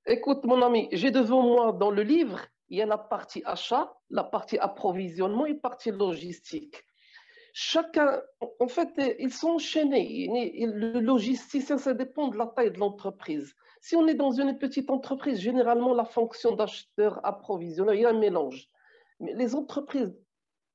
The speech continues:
plus ils sont de plus en plus développées, plus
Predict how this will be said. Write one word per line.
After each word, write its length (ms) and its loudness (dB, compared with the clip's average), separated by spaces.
plus 300 0
ils 180 0
sont 240 0
de 120 0
plus 260 -2
en 80 4
plus 180 -2
développées, 580 -2
plus 320 2